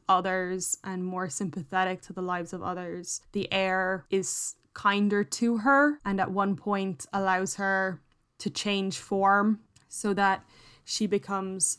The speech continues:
a bird and is able in that moment to,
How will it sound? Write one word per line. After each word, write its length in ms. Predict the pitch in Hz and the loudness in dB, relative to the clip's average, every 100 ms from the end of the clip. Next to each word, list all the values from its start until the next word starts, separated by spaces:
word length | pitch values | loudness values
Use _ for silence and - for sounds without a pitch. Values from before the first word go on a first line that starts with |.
| - | -8
a 60 | |
bird 580 | 175 226 233 247 277 277 - - 285 | -2 4 6 6 4 0 -4 -4 0
and 380 | 269 - 208 | 0 0 0
is 160 | 202 185 | 0 -2
able 380 | 202 190 202 202 | -2 0 0 0
in 220 | - 208 | 0 -2
that 180 | 98 - | 0 -2
moment 680 | 98 95 95 190 180 - - | -2 -4 -6 -8 -8 -10 -8
to, 640 | - 233 202 190 190 185 | -2 4 6 6 2 -2